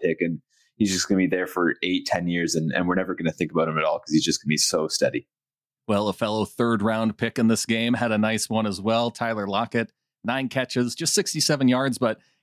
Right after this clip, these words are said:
Speaker 2: had a nice little toe tap catch in the end zone on Patrick Peterson. Again, not a lot of yards, but nine catches on nine targets by Tyler Lockett.
Speaker 1: It was so calming because, you know, he had that injury designation coming in, and,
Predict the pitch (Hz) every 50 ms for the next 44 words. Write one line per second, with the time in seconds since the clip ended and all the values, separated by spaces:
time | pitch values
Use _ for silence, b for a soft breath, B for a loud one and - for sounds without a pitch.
0 | _ - 135 123 117 120 120 120 123 117 - 139 127 117 101 - 135 127 123 -
1 | - 123 123 123 - - - 131 127 - - - - 123 120 120 120 113 107 110
2 | - 117 120 123 127 113 117 120 120 117 117 110 110 - 127 127 120 - 117 -
3 | - 127 123 123 120 - - 135 123 123 131 - _ _ _ _ _ - 147 175
4 | 165 120 104 101 - _ _ _ - - - 139 135 131 127 131 123 120 117 113
5 | 120 127 135 143 147 147 127 113 107 98 120 113 113 110 - 113 110 127 135 147
6 | 147 131 - 143 135 127 - 143 131 127 - - 95 95 92 95 110 113 113 113
7 | 110 - 107 110 107 107 101 - - - 87 82 - 95 87 87 85 80 87 82
8 | 80 - - - - _ _ _ _ _ _ _ _ _ _ _ 104 110 101 -
9 | - - 120 107 - - - 98 92 95 95 90 82 85 82 82 - 95 90 85
10 | 90 90 90 90 92 95 95 101 101 85 - - - 87 82 90 90 87 87 82
11 | 80 82 85 85 71 - - - 92 - 92 87 85 82 87 85 87 87 85 82
12 | 82 82 -